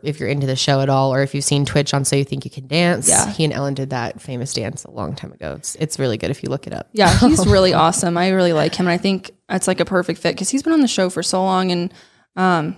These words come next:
Speaker 2: you know, he deserves it. I feel like he deserves a shot at this. So
Speaker 1: Yeah. And I'm glad they're getting a clean house. I mean, I think that that was a good move. And yeah, I, I don't know. I'm glad that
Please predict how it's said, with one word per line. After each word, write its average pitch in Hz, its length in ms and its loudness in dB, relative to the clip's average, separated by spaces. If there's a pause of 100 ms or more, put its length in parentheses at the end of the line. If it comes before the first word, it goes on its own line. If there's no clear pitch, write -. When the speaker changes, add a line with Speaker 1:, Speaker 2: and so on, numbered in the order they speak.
Speaker 2:
you 233 80 0
know, 226 80 6
he 226 140 2
deserves 190 360 2
it. - 140 -2
I - 60 -2
feel - 160 -4
like - 120 -2
he 190 80 -2
deserves 170 300 -4
a - 60 -6
shot - 240 -2
at - 80 -6
this. - 180 -4
So - 180 -2 (300)
Speaker 1:
Yeah. 147 380 -10
And 175 100 4
I'm 185 120 4
glad 240 220 2
they're 233 120 4
getting 214 280 2
a - 20 -6
clean 220 220 4
house. 185 400 0
I 147 40 0
mean, 151 480 -2 (320)
I 156 100 0
think 156 220 -4
that - 340 -4
that 143 160 -4
was 147 140 -2
a 151 60 2
good 147 200 0
move. 151 480 2
And 147 500 -2 (800)
yeah, 160 420 0
I, 147 120 -2
I 147 220 -2
don't 151 120 2
know. 160 160 2
I'm 147 160 0
glad 147 340 2
that 143 320 0